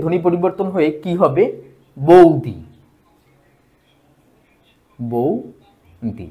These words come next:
দুটি সমবর্ণের একটি পরিবর্তন হবে, তাকে বলা হবে ব্যঞ্জনচ্যুতি। তারপর প্রিয় শিক্ষার্থী বন্ধুরা,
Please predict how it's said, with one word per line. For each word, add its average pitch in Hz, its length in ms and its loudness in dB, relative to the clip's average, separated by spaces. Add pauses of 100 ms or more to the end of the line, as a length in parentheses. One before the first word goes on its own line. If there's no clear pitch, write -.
দুটি 170 260 -4
সমবর্ণের 165 720 0 (320)
একটি 294 280 4
পরিবর্তন 151 520 4
হবে, 147 340 -4 (320)
তাকে 147 200 0
বলা 131 200 0
হবে 156 420 -2 (240)
ব্যঞ্জনচ্যুতি। 123 1040 -2 (1500)
তারপর 226 460 6
প্রিয় 240 140 2
শিক্ষার্থী 233 360 -2
বন্ধুরা, 202 440 0